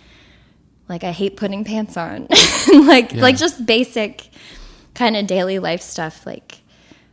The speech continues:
Speaker 1: um, just was funny. And
Speaker 2: Right.
Speaker 1: instead of hiding that,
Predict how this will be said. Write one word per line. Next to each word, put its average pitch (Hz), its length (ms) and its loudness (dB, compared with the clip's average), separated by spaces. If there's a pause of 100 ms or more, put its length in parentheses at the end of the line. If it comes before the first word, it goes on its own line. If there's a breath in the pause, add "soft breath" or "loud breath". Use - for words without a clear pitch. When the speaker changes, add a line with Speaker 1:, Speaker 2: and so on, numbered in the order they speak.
(140)
Speaker 1:
um, 170 420 -10 (600)
just 233 260 -6
was 233 180 -8
funny. 196 840 -6
And 247 120 2
Speaker 2:
Right. 240 60 2
Speaker 1:
instead 240 400 -2
of 220 120 -6
hiding 185 800 -8
that, - 560 -12